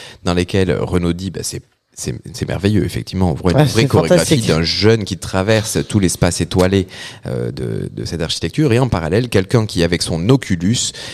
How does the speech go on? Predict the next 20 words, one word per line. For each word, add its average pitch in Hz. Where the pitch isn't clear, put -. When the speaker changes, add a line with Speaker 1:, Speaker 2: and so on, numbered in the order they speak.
Speaker 1:
qui 80
est, 90
euh, 65
une 76
femme 101
au 98
sol 90
avec 78
une 80
bâche 101
en 95
plastique 113
et 123
qui, 110
on 120
imagine 110
qu'elle 98
se, 101
qu'elle 113
se, -